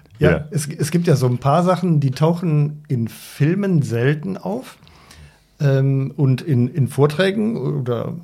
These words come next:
Speaker 1: ne, in den Shows, die viele Leute zeigen, fast gar nicht. Eines davon ist Essen. Es sei denn, ähm, jemand hat nur wirklich, äh, was speziell Kulinarisches irgendwie im Programm. Das andere ist Toilette.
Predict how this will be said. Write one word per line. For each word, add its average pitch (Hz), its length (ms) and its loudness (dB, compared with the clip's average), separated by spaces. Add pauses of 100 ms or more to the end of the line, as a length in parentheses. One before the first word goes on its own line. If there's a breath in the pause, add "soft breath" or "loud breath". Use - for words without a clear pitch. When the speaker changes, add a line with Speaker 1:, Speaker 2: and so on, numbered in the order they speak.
Speaker 1:
ne, 139 80 -2
in 147 240 -2
den 117 80 -2
Shows, 156 280 2
die 127 120 0
viele 127 180 0
Leute 123 300 2
zeigen, 139 400 -2
fast 156 260 -2
gar 170 160 2
nicht. - 280 0 (120)
Eines 165 260 2
davon 185 320 -2
ist 147 220 -2 (480 loud breath)
Essen. 214 460 -2 (520)
Es 143 140 2
sei 135 160 4
denn, 170 420 2
ähm, 127 560 -2
jemand 120 460 -2
hat - 260 -10
nur 113 240 -2
wirklich, 117 460 -8
äh, 143 80 -6 (180)
was 127 140 -4
speziell 127 520 0
Kulinarisches 127 720 2
irgendwie 113 380 -4
im 117 60 -6
Programm. 131 440 -2
Das 127 160 -4
andere 139 240 0
ist - 160 -8
Toilette. 156 380 -2